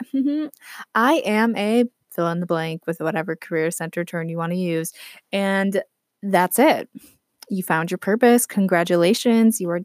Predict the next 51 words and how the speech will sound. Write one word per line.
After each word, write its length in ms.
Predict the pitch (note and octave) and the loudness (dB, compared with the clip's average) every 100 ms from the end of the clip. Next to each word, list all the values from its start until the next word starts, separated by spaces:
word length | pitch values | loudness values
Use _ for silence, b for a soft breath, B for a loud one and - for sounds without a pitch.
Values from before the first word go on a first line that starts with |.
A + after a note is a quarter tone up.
| - | -4
done. 600 | A3 C4+ B3+ A#3+ A#3+ A#3+ B B B | -2 2 2 2 4 2 B B B
Your 140 | G3 | -4
work 280 | F#3 G3+ G#3+ | 0 -2 -2
here 300 | - A3 G#3+ | -4 -2 -2
is 140 | G#3 G3+ - | -2 -6 -2
over. 560 | A#3 C#4+ C4 B3 B3 A#3+ C#4 B | 0 2 4 4 6 4 -2 B
You 120 | G3 | -12
can 460 | - F#3 E3+ E3 D#3+ _ | -8 -8 -6 -6 -8 _
throw 260 | - - F#3 | -10 0 2
a 40 | G3 | 4
little 160 | A3+ | 2
party, 420 | A3+ G#3+ G3 F#3+ F#3+ | 2 0 2 2 0
have 200 | F#3+ F#3 | -2 -4
a 40 | |
little 160 | G3+ G#3 | -2 -2
dance, 720 | A3 G3 F#3 F#3 F#3 G3+ - B B - | -4 -4 -4 -2 -4 -6 -8 B B -2
be 60 | |
like, 160 | G3+ G3 | 0 2
<laughs> 80 | A3+ | 4
'Mm-hmm, 360 | C#4+ D#4 - G#3+ | 4 2 -2 0
we 140 | C#4+ | 0
got 260 | - F3 C#4 | 0 0 2
it.'" 320 | F3+ D3+ A3 | 0 -2 -2
But 200 | A3+ G#3 - _ - | 0 0 -2 _ -4
it's 160 | G3 | -2
not 200 | F3 D3 | -2 -4
simple 300 | - - - G#2 | -4 -6 -2 0
like 180 | - | 0
<laughs> 140 | A3 - | -2 -2
that, 280 | G3 - - - | 0 -2 -6 -4
right? 440 | G#3 F#3 A3+ D4+ - _ B B B B | 0 2 2 0 -2 _ B B B B
So, 520 | - B3 A#3+ A3 - _ _ _ | 0 2 4 0 -4 _ _ _
you 160 | A3 B3 | 0 4
know, 180 | B3+ B3+ | 4 2
for 140 | A#3+ | -2
some, 380 | - A3+ A#3 A#3 | -2 0 2 2
we 120 | G#3+ | 2
may 180 | G3 F#3 | 0 -2
know 180 | F#3 F3 | -2 -4
you're 180 | F3 | -6
here 200 | E3 F3 | -6 -4
to 60 | D#3+ | -4
help 260 | F3 - - | -4 -8 -8
people. 360 | B2+ - G#2 | -10 -6 -4
Like, 180 | E3 F3 | -2 -2
that 100 | F#3+ | 0
was 180 | G#3 G3+ | 0 0
my 160 | D#3+ D3+ | -4 -4
thing 340 | C#3+ C#3+ D3 | -4 -6 -4
growing 300 | D3+ C#3+ C#3 | -2 -2 -2
up. 180 | E2+ | -6